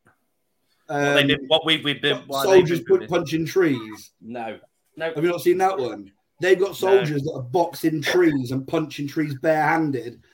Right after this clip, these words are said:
Speaker 2: and we've
Speaker 1: Yeah.
Speaker 2: got people fighting over gender neutral toilets.
Speaker 1: No, that's, yeah. They, they, so the, the meme said, I don't know if you saw it, Marco, but it said,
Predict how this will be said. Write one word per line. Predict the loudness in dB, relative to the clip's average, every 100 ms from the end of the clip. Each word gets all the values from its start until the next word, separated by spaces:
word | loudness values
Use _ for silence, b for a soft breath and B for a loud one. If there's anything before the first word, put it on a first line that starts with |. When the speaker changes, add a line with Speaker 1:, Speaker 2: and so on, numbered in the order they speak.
| _ -2
Speaker 2:
and | 2
we've | 2
Speaker 1:
Yeah. | 2
Speaker 2:
got | -2
people | -4 -4 -2
fighting | -2 -2 -4
over | -4
gender | -4 -4 -4 -2
neutral | -4 -6 -8
toilets. | -2 -2 -2 -6 -18 _ -20 -20 _
Speaker 1:
No, | -10 -4 -4
that's, | -4 -8
yeah. | -8 -8
They, | -8 -6
they, | -6 -6 -12
so | -10 -8
the, | -8 -10
the | -12 -12 -10
meme | -8 -6 -8 -10
said, | -12 -12 -12 -14
I |
don't | -18 -18
know |
if | -20
you | -14
saw | -12
it, | -12 -14
Marco, | -18 -16 -18
but |
it | -18
said, | -16 -14 -14